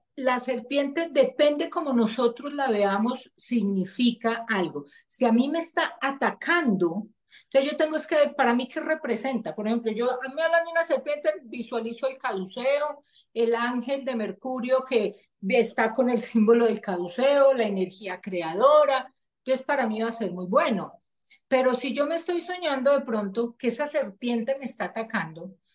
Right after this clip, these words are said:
que esa serpiente me pica, que esa serpiente es agresiva, entonces digo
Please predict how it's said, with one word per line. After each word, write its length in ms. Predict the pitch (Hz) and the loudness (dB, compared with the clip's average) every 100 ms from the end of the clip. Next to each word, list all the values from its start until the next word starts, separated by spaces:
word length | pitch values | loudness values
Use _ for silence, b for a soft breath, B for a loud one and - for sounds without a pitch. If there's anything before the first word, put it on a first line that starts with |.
| _ | _
que 100 | - | -2
esa 180 | 240 285 | 2 4
serpiente 520 | 285 269 - 226 220 | 4 4 4 4 4
me 160 | 262 254 | 2 0
pica, 520 | 220 190 - 185 190 B _ | -2 -4 -2 -2 -4 B _
que 80 | 262 | 0
esa 180 | 254 294 | 2 2
serpiente 560 | 330 240 233 220 220 | 2 0 2 2 2
es 100 | 240 | 0
agresiva, 480 | 269 269 240 226 220 | 0 2 0 2 0
entonces 260 | 214 247 233 | 0 -2 -4
digo 240 | 220 - | -6 -10